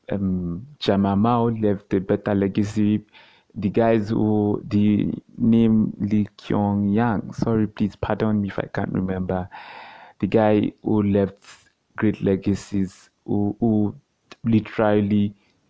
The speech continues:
turned the fortune of, I think, Thailand around,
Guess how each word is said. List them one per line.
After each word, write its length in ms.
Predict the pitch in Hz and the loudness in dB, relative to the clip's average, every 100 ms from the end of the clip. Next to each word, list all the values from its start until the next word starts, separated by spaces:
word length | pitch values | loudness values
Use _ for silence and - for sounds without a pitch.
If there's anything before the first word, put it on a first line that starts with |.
| - | -4
turned 320 | 123 110 104 - | -2 0 -2 -4
the 80 | |
fortune 520 | 98 - 104 - 101 95 | -2 0 0 0 -2 0
of, 260 | 95 90 90 _ - - - _ _ - | -2 -4 -6 _ -20 -20 -20 _ _ -6
I 160 | 98 98 | -4 -2
think, 320 | 113 113 - | 0 -2 0
Thailand 580 | - 98 95 98 107 - | 0 0 0 0 -4 -4
around, 540 | 95 92 92 113 120 | -2 0 0 -2 -4